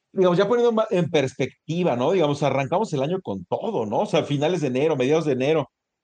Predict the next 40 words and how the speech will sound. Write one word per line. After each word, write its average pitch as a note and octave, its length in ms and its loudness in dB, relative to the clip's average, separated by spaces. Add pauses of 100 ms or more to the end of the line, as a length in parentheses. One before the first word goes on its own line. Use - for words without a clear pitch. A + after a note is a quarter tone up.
(180)
principios C#3 380 -2
de D3 80 2
febrero, C#3 360 2
era F3 140 4 (160)
la, A2+ 220 -2
la, G#2+ 160 -2
una D3 300 0
euforia D#3+ 680 0
total C#3 300 -2
y D3+ 40 4
absoluta. D3 520 -2 (920)
Creo, A3+ 460 2 (400)
creo G3+ 180 4
que C4+ 140 -2
sigue A#3 340 0
estando, A3+ 340 2
o G#3+ 40 2
sea, F#3 220 4 (840)
definitivo F3 480 2
no G3 140 2
es D3 140 0
moda, D3+ 360 2
¿no? C3 100 -2
Es D3 60 -2
que G#3 100 2
la F#3+ 80 2
palabra F3 260 4
moda E3+ 220 4
es E3+ 140 -4
peligrosa, D3 560 0
¿no? F3 260 -4 (120)
Sí, - 460 -4
yo B3+ 160 4
creo A#3 180 4
que A#3 80 0
moda F3 360 2 (460)
no C3+ 280 0
es, D3 360 0
o D3 60 -6
sea, D3+ 260 0